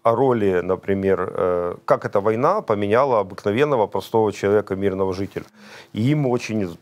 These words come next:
зашла такая фраза, понравилась, то есть они её акцентировали, о том, что война похожа на зомби-апокалипсис, где отпадают все теоретические знания, кто ты, например, там, менеджер по продажам, что ты умеешь, то есть и остаётся только, что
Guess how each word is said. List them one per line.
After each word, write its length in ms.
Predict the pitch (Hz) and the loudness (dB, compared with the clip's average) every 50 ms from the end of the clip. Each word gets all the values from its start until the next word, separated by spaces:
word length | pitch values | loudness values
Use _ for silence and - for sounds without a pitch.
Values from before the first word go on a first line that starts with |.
| _ - | _ -4
зашла 380 | 95 110 - - 123 120 113 | -4 -2 0 4 4 2 2
такая 260 | - - - - 95 | 0 -2 -2 -2 -2
фраза, 380 | - - 104 123 170 160 127 113 | 0 2 2 2 2 2 0 -4
понравилась, 680 | - - 110 113 117 110 107 104 92 90 85 85 82 - | -2 0 0 2 2 2 2 0 0 -4 -6 -8 -10 -8
то 120 | - 98 | -6 -6
есть 120 | 92 - | -2 -2
они 140 | 107 104 107 | -2 0 0
её 200 | 107 101 98 98 | 0 0 0 0
акцентировали, 680 | 92 - - - 104 98 107 143 170 175 143 113 98 92 | -2 -2 -4 -6 -6 -4 -2 0 0 2 2 2 2 0
о 60 | 95 | -2
том, 260 | 92 - 117 117 113 110 | 2 2 2 2 2 0
что 400 | - - - - 107 101 101 - - - - - - - _ _ | -6 -8 -2 2 2 2 2 -2 -6 -14 -20 -20 -20 -20 _ _
война 580 | - 92 110 117 120 127 151 185 196 190 170 147 - _ _ _ _ | 0 2 2 4 4 2 2 0 0 -4 -10 -16 -20 _ _ _ _
похожа 540 | - 101 - - 143 151 123 131 120 110 - - - | -4 -4 0 0 0 2 2 2 0 0 -4 -8 -4
на 260 | 104 101 101 95 90 - | 0 0 0 0 0 -2
зомби-апокалипсис, 1000 | 101 107 120 117 104 104 101 101 - 92 - 92 92 87 82 - - - - - _ _ _ _ _ _ _ _ _ - | 0 0 0 2 2 0 0 0 0 0 0 -2 -2 -4 -8 -12 -18 -20 -20 -20 _ _ _ _ _ _ _ _ _ -12
где 400 | 95 90 107 131 143 147 135 131 127 123 117 110 107 - - - _ | -6 -2 -2 2 4 4 4 4 4 4 2 2 0 -4 -6 -2 _
отпадают 640 | 135 127 - - 143 127 151 147 139 127 117 110 - | -2 0 0 -2 2 2 2 2 4 2 0 -2 -4
все 300 | - - - 143 127 110 | -8 -4 -2 0 0 0
теоретические 720 | - 117 110 113 107 - 110 - - 104 - - 104 101 | 0 0 0 0 0 -2 -4 -4 -4 -8 -6 -4 -6 -4
знания, 540 | 95 110 117 135 151 139 107 95 87 85 - - | 0 0 0 0 0 -2 -2 -4 -4 -6 -8 -14
кто 280 | - - - 139 123 107 | -18 -4 -2 0 0 0
ты, 120 | - 101 | 0 -2
например, 420 | 87 90 87 - 92 92 90 90 | -2 -4 -6 -6 -6 -4 -4 -4
там, 160 | - - 101 120 | -2 -2 0 0
менеджер 320 | 131 123 110 92 107 104 | 0 0 0 -2 -4 -2
по 120 | - - | -2 0
продажам, 580 | 104 - 117 113 95 98 101 101 98 - 90 85 | 0 2 0 2 2 0 0 0 -2 -4 -8 -10
что 180 | - - - 135 | -4 -2 -2 -2
ты 100 | 139 139 | 0 -2
умеешь, 440 | 127 117 110 104 98 90 87 - - | -2 -2 -2 -2 -2 -2 -4 -6 -6
то 100 | - 101 | -4 -4
есть 140 | 92 - - | -4 -4 -2
и 80 | - | -2
остаётся 520 | 123 107 - - 117 131 160 - - 135 117 - - - - - - | -2 -2 0 2 2 2 2 2 0 -4 -4 -4 -10 -20 -20 -4 0
только, 280 | 107 113 - - 104 | 0 2 2 2 0
что 500 | 95 - - - - 147 147 156 160 151 | 0 -4 -10 -2 0 0 2 2 0 -4